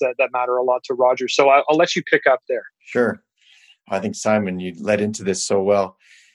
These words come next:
Speaker 2: Uh, having been in telecom since the late nineties, you're absolutely right. The, uh, we didn't know exactly how it would be used.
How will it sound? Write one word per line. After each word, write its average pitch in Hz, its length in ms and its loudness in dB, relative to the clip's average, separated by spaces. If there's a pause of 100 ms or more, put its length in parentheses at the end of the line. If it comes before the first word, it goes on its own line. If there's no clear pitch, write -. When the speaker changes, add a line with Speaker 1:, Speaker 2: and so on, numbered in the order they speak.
(280)
Speaker 2:
Uh, 98 320 6 (100)
having 113 240 0
been 123 120 2
in 117 100 0
telecom 107 640 0
since - 460 -6
the 92 180 0
late 98 240 -2
nineties, 95 640 -6 (480)
you're 98 140 0
absolutely 110 380 -2
right. 92 380 -4 (300)
The, 92 420 -4
uh, 85 180 -4 (340)
we 117 120 -2
didn't 117 280 -4
know 113 340 -2 (640)
exactly 104 420 -2
how 90 180 -2
it - 20 -2
would 85 120 -10
be - 80 -14
used. 87 460 -12